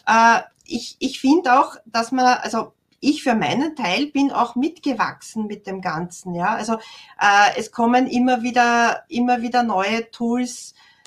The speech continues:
her und, und zum Vorschein und man kann dann aber schauen, passt das für mich, passt das nicht für mich und man kann's dann auch in den Alltag, in den beruflichen Alltag, in den privaten Alltag integrieren oder eben auch nicht.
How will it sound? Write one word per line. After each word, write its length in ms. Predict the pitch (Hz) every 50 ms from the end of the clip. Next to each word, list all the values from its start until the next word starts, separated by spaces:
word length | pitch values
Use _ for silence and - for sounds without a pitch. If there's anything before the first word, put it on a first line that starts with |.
| - _ _
her 520 | - 214 185 190 202 233 254 277 269 - -
und, 240 | 214 233 226 220 -
und 340 | - 220 226 214 - _ _
zum 160 | - 247 240
Vorschein 640 | 240 - 131 131 - 269 - - 262 247 254 277 277
und 180 | 269 262 - 254
man 200 | 254 247 247 240
kann 280 | - 208 180 185 220
dann 160 | 233 240 240
aber 220 | 240 233 240 247 240
schauen, 380 | 240 - 190 180 196 226 240
passt 300 | 247 220 175 - - -
das 120 | 240 233 -
für 120 | - 240
mich, 260 | 226 226 233 226 -
passt 260 | - 190 190 185 - 208
das 140 | 185 -
nicht 280 | 220 226 269 285 - _
für 140 | - 269 262
mich 360 | 254 262 269 302 339 - - _ _ _ _ _ _ _
und 340 | _ 226 233 240 233 233 _
man 140 | 233 220 220 - _ _ _
kann's 360 | - 214 196 208 226 220 -
dann 160 | - 240 233
auch 200 | 226 226 226 220 -
in 240 | - 220 226 226
den 380 | 220 226 226 226 226 226 - - _ _ _ _ _ _
Alltag, 520 | - - - 170 - 220 - 254 247 247 233
in 120 | 240 233
den 120 | 233 233 220
beruflichen 600 | 226 233 233 247 262 269 - 254 254 - 269 -
Alltag, 360 | - 185 202 208 - 233 233
in 100 | 233 226
den 120 | 220 220 220
privaten 520 | - 220 214 196 156 170 180 - 240 233
Alltag 560 | - 180 185 202 214 - 233 226 226 220 - _
integrieren 760 | - 226 226 220 233 220 - - - 208 208 220 247 269 262
oder 320 | - - 208 226 233 220
eben 300 | - 220 220 233 233 -
auch 260 | - 208 214 - -
nicht. 500 | - 202 220 294 381 - - - _ _